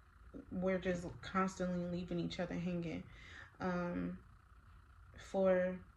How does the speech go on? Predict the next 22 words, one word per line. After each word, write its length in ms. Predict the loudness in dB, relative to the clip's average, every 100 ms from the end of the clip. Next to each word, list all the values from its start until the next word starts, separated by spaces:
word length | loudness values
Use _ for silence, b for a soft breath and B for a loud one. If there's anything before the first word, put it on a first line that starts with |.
| -20 -6
whatever 500 | 2 6 6 4 0
reason. 500 | -2 -2 -4 -4 -6 -8
And 380 | -4 0 0 0
I 160 | 0 0
personally 600 | 2 0 2 0 0 -2
don't 240 | -2 -2
like 200 | -2 -6 -2
that. 280 | -2 -2 B B B B B
So 640 | -6 0 2 4 2 0 -4 -8 -4
there, 680 | 4 6 6 4 2 -2 -6 -16 -20 -20 -18 -6
this 320 | 0 2 2 2
is 160 | 0
a 60 | 0
time 320 | 0 2 2
where 160 | 2 2
I 60 |
do 120 | 0
believe, 360 | -2 -2 -2 -2 -4
like, 240 | -4 -4 -6 -10 -4
another 300 | 0 0 0
conversation 680 | -2 -4 -4 -2 -2 -2 -4
would 220 | -4 -6